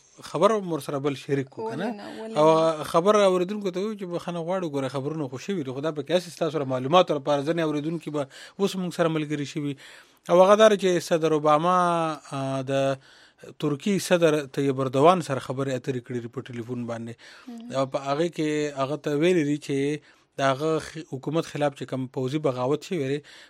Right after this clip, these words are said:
Speaker 1: په هغې کې ورسره، آه، هر قسمه پلټنو ته، آه، په هغې کې چې کومې مرستې پکار دي، هغې کې ورسره دغه مرستو ته تیار دی. او د دې تر څنګ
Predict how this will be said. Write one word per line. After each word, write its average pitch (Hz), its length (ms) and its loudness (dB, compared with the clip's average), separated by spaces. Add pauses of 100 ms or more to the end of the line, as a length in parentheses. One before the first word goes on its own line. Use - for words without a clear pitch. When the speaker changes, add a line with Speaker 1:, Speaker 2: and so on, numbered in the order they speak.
Speaker 1:
په - 60 -8
هغې 156 280 2
کې 170 100 -8
ورسره، 143 680 2 (160)
آه، 123 580 -6
هر 143 160 -2
قسمه 135 440 -10 (220)
پلټنو 139 420 -6
ته، 147 140 -8
آه، 131 480 -8
په - 160 -10
هغې 135 180 -4
کې 139 120 -4
چې 131 100 -14
کومې 123 260 -6
مرستې 143 260 -2
پکار 135 320 -4
دي، 127 120 -6
هغې 120 180 -6
کې 127 360 -12
ورسره 131 380 -6 (320)
دغه 127 160 -2
مرستو 131 340 -4
ته 123 180 -4 (140)
تیار 151 320 8
دی. 156 180 -2 (520)
او 139 600 2
د 143 180 -2
دې 175 100 2
تر 160 160 2
څنګ 156 480 0